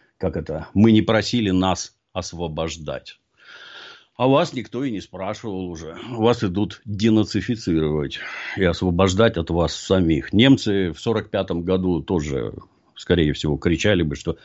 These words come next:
они не просили их освобождать. Ну, придется от нацистской чумы освобождать надо.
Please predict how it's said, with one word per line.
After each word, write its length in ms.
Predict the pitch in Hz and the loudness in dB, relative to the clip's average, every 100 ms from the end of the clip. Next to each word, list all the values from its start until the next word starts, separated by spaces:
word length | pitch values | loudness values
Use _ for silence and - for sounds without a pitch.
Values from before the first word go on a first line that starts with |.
| - - - | -20 -20 -8
они 200 | - 110 | 0 4
не 120 | 107 107 | 4 4
просили 500 | 104 104 - 76 71 | 0 -2 -4 -6 -6
их 180 | 69 | -6
освобождать. 720 | 78 73 78 78 73 71 67 - | -10 -10 -4 -2 -2 -4 -6 -4
Ну, 120 | 220 | -4
придется 600 | 240 180 156 185 - 85 | 0 -2 -2 -6 -4 -4
от 120 | 82 | 2
нацистской 580 | 120 120 - 156 - 101 | 2 2 -2 -4 -2 -4
чумы 560 | - 110 110 151 143 - | 0 4 6 4 2 -6
освобождать 800 | 71 - 80 82 80 98 127 - | -10 -6 -2 0 -2 -2 -4 -2
надо. 420 | 73 92 104 - | -2 -2 -4 -8